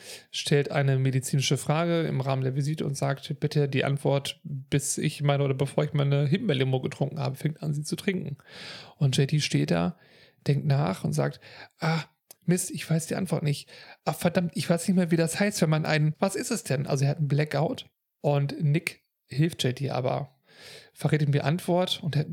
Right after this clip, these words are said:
J D fragt auch noch, "Warum machst du das? Warum sagst du es nicht selber?" Und Nick ist dann halt wieder so unfassbar nett. "Ja, Mann, du bist ein Vorbild für anderen, ne? Das wäre doch auch blöd, wenn du es jetzt nicht wüsstest.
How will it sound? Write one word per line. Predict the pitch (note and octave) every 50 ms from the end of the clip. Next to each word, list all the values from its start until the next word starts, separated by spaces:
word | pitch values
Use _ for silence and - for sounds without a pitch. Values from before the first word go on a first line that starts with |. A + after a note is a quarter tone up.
| D#3+ - -
J | - D3 -
D | -
fragt | C3+ - - C#3+ C#3 - -
auch | D3 C#3 -
noch, | D3 C#3 C3+ - - _ _ - - _ _
"Warum | - E3 E3+ E3+ F3+
machst | - - E3 - - -
du | -
das? | - C3 B2+ B2+ - -
Warum | - D#3 D#3+
sagst | D#3+ F3 F3 - -
du | G#3
es | -
nicht | F3 E3
selber?" | - - F#3 F3+ C#3+ B2 C#3+ C#3+ - _ _ - - - - - - - _
Und | _ - A#2+ C3 C3+
Nick | D3+ D#3+ - -
ist | - E3 - -
dann | D#3 C3
halt | C#3+ D3 C#3 -
wieder | - D3+ D#3 D3+
so | C#3+ F3
unfassbar | - - F3+ E3 D#3+ - - D#3+ D3+ - - - C3+ C3+
nett. | C#3 C#3+ D3 D3 - - _ _ - - - - _ _ _ -
"Ja, | - A#2+ B2+ C3+
Mann, | C#3 D3 D3
du | D3+
bist | C#3 D3+ D3+ -
ein | - C#3+
Vorbild | - - D#3 C#3+ D3 C#3+ C3+
für | - - D3 -
anderen, | C#3 C3 B2+ C3 C3+ C3+ C3
ne? | C#3 D3 D#3 C#3 - _
Das | - C3+ - -
wäre | C#3+ D3
doch | C#3+
auch | D3 C3 -
blöd, | - - D3 C#3+ -
wenn | - C#3+
du | C#3+
es | C#3 -
jetzt | - C#3+ - -
nicht | C#3+ B2
wüsstest. | C3+ C#3+ D3 - - C#3 - - - -